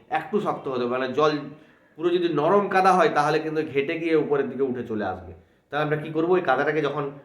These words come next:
টিউবারটা তুলে নেবো, জলটা উল্টে টিউবারটা তুলে দেবো, দিয়ে ওই মাটিটা ওখানে রেখে দিয়ে একটু ড্রাই করতে দেবো, শুকোতে দেবো। দেখবেন একটু একটু শুকিয়ে রোদের চিড় মতো হয়ে যাবে, রোদে একটু চিরচির খাওয়ার মতো হয়েছে, সে সময় আমরা গোবর, ওই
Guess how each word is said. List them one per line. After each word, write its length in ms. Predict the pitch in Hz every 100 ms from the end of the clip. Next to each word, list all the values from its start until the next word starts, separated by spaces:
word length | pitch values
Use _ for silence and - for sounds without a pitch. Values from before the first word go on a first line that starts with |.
| - _
টিউবারটা 300 | 143 151 156
তুলে 240 | 151 147
নেবো, 240 | 160 165 226
জলটা 640 | 226 131 131 143 139 135
উল্টে 220 | 127 127 139
টিউবারটা 340 | 135 139 139
তুলে 180 | 139 147
দেবো, 160 | 156
দিয়ে 140 | 156 143
ওই 100 | 135
মাটিটা 380 | 123 117 135 139
ওখানে 180 | 131
রেখে 200 | 120 117
দিয়ে 220 | 139 175 180 - -
একটু 260 | 190 196 196
ড্রাই 300 | 123 147 165
করতে 200 | 151 -
দেবো, 180 | 107 104
শুকোতে 380 | 104 180 175 131
দেবো। 260 | 107 92 87 - - -
দেখবেন 180 | 156
একটু 220 | 160 156 175
একটু 120 | -
শুকিয়ে 680 | - 151 151 180 165 175 - -
রোদের 340 | 123 139 160 -
চিড় 220 | 170 175
মতো 220 | 165 165
হয়ে 240 | 151 151 151
যাবে, 260 | 151 202
রোদে 160 | - 151
একটু 160 | 143 147
চিরচির 280 | - 151 160
খাওয়ার 200 | 151 156
মতো 100 | 151
হয়েছে, 260 | 151 151 185 - _ _
সে 220 | - 202
সময় 220 | 214 202
আমরা 160 | 175 160
গোবর, 420 | 135 143 160 208 - - - _ _ _ _ _ -
ওই 120 | 139